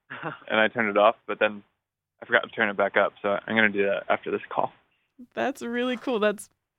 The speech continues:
Speaker 3: such an interesting thing for a band to do. I love that. <laughs>
Speaker 2: Yeah.
Speaker 3: And
Speaker 2: We're, we're, we're,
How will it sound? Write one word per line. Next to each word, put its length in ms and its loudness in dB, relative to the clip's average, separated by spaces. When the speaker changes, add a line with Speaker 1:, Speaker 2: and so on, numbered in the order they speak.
Speaker 3:
such 400 -2
an 100 -2
interesting 540 0
thing 240 0
for 120 2
a 60 2
band 240 0
to 60 0
do. 160 2
I 60 -2
love 300 0
that. 420 0
<laughs> 100 2
Speaker 2:
Yeah. 260 2
Speaker 3:
And 200 -4
Speaker 2:
We're, 180 0
we're, 360 0
we're, 340 2